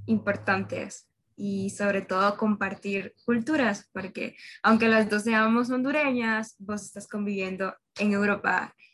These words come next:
yo aquí en Latinoamérica, entonces eso también me gusta,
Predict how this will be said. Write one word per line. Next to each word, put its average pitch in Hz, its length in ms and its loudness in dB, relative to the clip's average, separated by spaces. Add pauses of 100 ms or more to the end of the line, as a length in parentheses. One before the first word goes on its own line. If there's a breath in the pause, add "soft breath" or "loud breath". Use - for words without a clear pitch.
(120)
yo 190 180 -2
aquí 175 260 -6
en 185 60 -4
Latinoamérica, 190 800 0
entonces 190 400 -6 (460 loud breath)
eso 254 180 6
también 233 220 6
me 214 140 4
gusta, 196 460 -4